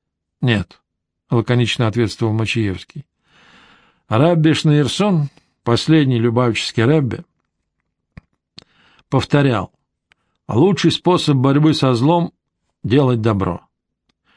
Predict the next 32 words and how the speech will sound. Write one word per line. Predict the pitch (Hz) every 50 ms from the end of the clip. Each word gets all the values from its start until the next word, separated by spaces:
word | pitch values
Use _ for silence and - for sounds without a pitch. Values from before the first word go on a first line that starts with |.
| _ _ _ _ -
Но | - 127 131 139 170 196 202 -
бывают | 208 147 123 113 107 104 104 110 113 104 -
ситуации, | - 156 143 214 226 226 185 160 - - - 95 92 - - _ _ _ _ _ _ _
когда | - 127 110 107 113 120 131
эта | 139 131 120 139 135
стратегия | - - 131 123 - - 147 139 127 139 139
мало | 135 139 139 139 139 131
себя | - 156 147 160 165
оправдывает. | 165 156 180 175 160 123 98 90 90 - - - _ _ _ _ _ _ _ _ _ _ _ _ _ _ _ _ _ _ _ _ _ _ _ _ _
В | - 165
истории | 175 - - 214 214 202 180 170
случались | - - 185 - 180 196 190 160 135 -
моменты, | - 170 165 165 196 190 165 135 - 127 117
когда | - 131 127 120 123 143 156 156
мы | 151 160 160
были | 151 151 147 143 139
жертвами, | 120 127 190 196 151 - 160 156 135 120 110 104 113 - - -
но | 123 123 127 131 -
из | - 151 131 120
нашей | 151 156 160 135 - - 135
мифологии | 135 127 110 131 135 147 156 147 135 143 143 131 123
не | 127 135 127
следует, | 120 - 175 208 190 139 127 117 110 -
что | - - 127 113
мы | 120 131 131
страдальцы. | - - 143 151 165 160 156 120 104 95 - - - - _ _ _ _ _ _ _ _ _ _ _ _ _ _ _ _ _ _ _ _ -
Взгляни | 117 104 117 131 143 170 165
хотя | - 147 123 135 151 143
бы | 123 123 120
на | 120
еврейские | 127 127 127 131 147 165 151 135 - - 156 151 147
праздники. | 170 214 208 165 123 95 107 107 95 - - - 165